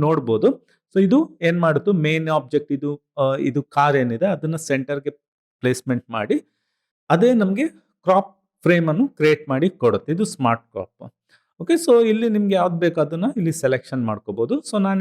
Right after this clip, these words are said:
ಇದು ಒನ್ is to ಒನ್ ಆಪ್ಷನ್ ನ ಸೆಲೆಕ್ಷನ್ ಮಾಡಿ ಇಲ್ಲಿ ಇವಾಗ ನಾನು ಡನ್ ಮೇಲೆ ಕ್ಲಿಕ್ ಮಾಡ್ತೇನೆ. So ಡನ್ ಮೇಲೆ ಕ್ಲಿಕ್ ಮಾಡಿದಾಗ ನನ್ಗೆ ಇಲ್ಲಿ ನಮ್ದು ಇಮೇಜ್ ಏನಿದೆ ಅದು ಕ್ರಾಪ್ ಆಗಿ ಬಂದಿದೆ. ಸಪೋಸ್ ನಿಮ್ಗೆ ಇಲ್ಲಿಂದ ಏನಾದ್ರೂ ಮಾಡಿಫೈ ಮಾಡ್ಬೇಕಂತಿದ್ರೆ again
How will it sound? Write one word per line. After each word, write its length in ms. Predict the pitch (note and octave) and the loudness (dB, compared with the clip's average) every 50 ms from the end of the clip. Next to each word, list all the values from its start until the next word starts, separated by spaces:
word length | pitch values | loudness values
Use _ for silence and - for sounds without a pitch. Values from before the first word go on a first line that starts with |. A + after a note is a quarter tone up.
| F#3+ F3+ | -2 0
ಇದು 100 | F#3 C4+ A3+ F3+ | 0 0 2 2
ಒನ್ 100 | E3+ D#3+ E3+ E3 | 0 0 0 -2
is 80 | - - | -4 -4
to 80 | - E3+ C#3 D3 | -4 -2 0 0
ಒನ್ 100 | D3+ D#3 E3 E3+ - _ _ _ _ _ - C#3 | -2 -2 -4 -8 -12 _ _ _ _ _ -4 -4
ಆಪ್ಷನ್ 260 | C#3+ - - D3 C#3 C3+ | -4 -2 -4 -4 -2 -2
ನ 40 | C3+ C3+ - - | -2 -4 -2 -2
ಸೆಲೆಕ್ಷನ್ 400 | B2+ C3 C3 - - C3+ C3 B2+ B2 | -2 -2 -2 -4 -6 -6 -4 -2 -2
ಮಾಡಿ 220 | A#2 A2+ A2+ D3 - - - _ _ _ _ _ _ _ - F#3 | -2 0 2 2 2 0 -2 _ _ _ _ _ _ _ 0 0
ಇಲ್ಲಿ 140 | G3+ G#3+ G#3 G3 | 2 4 4 4
ಇವಾಗ 180 | F3+ F3 F3+ G#3+ A3 G3+ | 4 2 0 0 0 0
ನಾನು 160 | F#3+ F#3 A3+ D4+ - - C3 A#2+ A2+ C3+ | -2 -2 -2 -4 -4 -6 -12 -6 0 2
ಡನ್ 180 | D3+ D#3+ F3 F#3 F3 D#3 | 2 2 2 0 0 0
ಮೇಲೆ 180 | C#3 C#3+ G3 B3+ - _ _ _ - | 0 2 0 -2 -2 _ _ _ -4
ಕ್ಲಿಕ್ 200 | C#3 C3 - _ - A2 | -2 -2 -2 _ -8 -8
ಮಾಡ್ತೇನೆ. 380 | F#2+ - _ - - - - A#2 _ _ _ _ _ _ _ _ - | -8 -8 _ -18 -20 -20 -20 -20 _ _ _ _ _ _ _ _ 0
So 60 | A3 G#3 F3 | 0 2 4
ಡನ್ 160 | A3+ A#3+ C4 C#4 B3 | 4 4 4 4 2
ಮೇಲೆ 120 | A#3 A3 G#3 A3 | 2 2 0 0
ಕ್ಲಿಕ್ 180 | F#3+ F3 F3 - F3 | -4 -4 -4 -2 -4
ಮಾಡಿದಾಗ 280 | E3+ E3 E3 E3+ F3 G3 A#3+ C4+ B3+ | -2 0 0 0 0 0 0 0 0
ನನ್ಗೆ 220 | F3+ E3+ D#3+ D3+ D3+ | -2 -4 -2 -2 -2
ಇಲ್ಲಿ 160 | D#3 D#3 D#3+ G3 G#3 - - _ _ - D3+ | 0 0 0 0 0 -4 -8 _ _ -8 -6
ನಮ್ದು 260 | D3 C#3+ C#3+ C3+ C3 C3+ C3+ | -4 -4 -4 -4 -4 -4 -2
ಇಮೇಜ್ 280 | C#3 D#3 D#3+ D#3 C3+ C3+ B2+ | 0 0 0 0 0 -2 -6
ಏನಿದೆ 280 | A#2+ A#2 A2 A2 D3+ - - _ - - | -6 -6 -4 -2 -2 -2 -4 _ -14 -10
ಅದು 140 | C#3 G3 G#3+ _ - | -8 -8 -8 _ -4
ಕ್ರಾಪ್ 260 | D3+ D3 D3+ D3+ - B2+ | -2 -2 -2 -2 -2 -4
ಆಗಿ 160 | A2+ A2 D#3+ G3+ D3 A2 | -2 0 0 0 0 -2
ಬಂದಿದೆ. 320 | G2+ F#2 - - - - _ _ _ _ _ _ _ _ - - | -4 -6 -12 -16 -20 -20 _ _ _ _ _ _ _ _ -2 -2
ಸಪೋಸ್ 260 | G#3 - D#4 D#4 C#4+ D4 | 0 2 2 0 2 2
ನಿಮ್ಗೆ 180 | C4 B3 A3+ A3+ | 2 2 2 2
ಇಲ್ಲಿಂದ 320 | A3 G#3+ G#3+ A3 G#3+ G#3 A3 G#3 G3+ | 0 0 0 -2 0 2 2 2 2
ಏನಾದ್ರೂ 260 | G3 G3 F#3 F3+ F3 D#3+ D3+ | 2 0 -2 0 0 0 2
ಮಾಡಿಫೈ 340 | D3+ D#3+ E3+ E3+ - F#3 E3+ D#3 D3 | 0 0 -2 -2 -4 -6 -6 -6 -6
ಮಾಡ್ಬೇಕಂತಿದ್ರೆ 800 | C#3 C#3 C#3 C#3 C#3 - - C#3 B2+ - - C3+ B2 C3+ F#3 B3+ C#4+ _ _ - - D#3 | -6 -6 -4 -4 -4 -4 -4 -8 -8 -4 -4 -4 -2 0 -2 -2 -2 _ _ -12 -10 -4
again 240 | C#3+ E3 F3+ F3 | 0 0 0 0